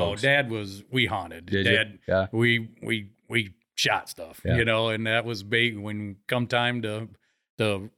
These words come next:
Speaker 2: run beagles, we run beagles. And
Speaker 1: Yeah.
Speaker 2: if we got a pheasant along the way, that was a bonus.
Speaker 1: Yeah.
Speaker 2: You know, that was, Dad wasn't too particular. He had actually one named Bowser that he was a dandy. He was a rabbit dog, and he'd, he'd bring you a bird around too, and
Speaker 1: Yeah.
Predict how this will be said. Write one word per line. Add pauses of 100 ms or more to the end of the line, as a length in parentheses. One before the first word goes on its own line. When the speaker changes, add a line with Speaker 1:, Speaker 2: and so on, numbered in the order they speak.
(100)
Speaker 2:
run
beagles,
we
run
beagles.
And
Speaker 1:
Yeah.
Speaker 2:
if
we
got
a
pheasant
along
the
way,
that
was
a
bonus.
Speaker 1:
Yeah.
Speaker 2:
You
know,
that
was, (320)
Dad
wasn't
too
particular.
He
had
actually
one
named
Bowser
that (360)
he
was
a
dandy.
He
was
a
rabbit
dog,
and
he'd,
he'd
bring
you
a
bird
around
too,
and
Speaker 1:
Yeah.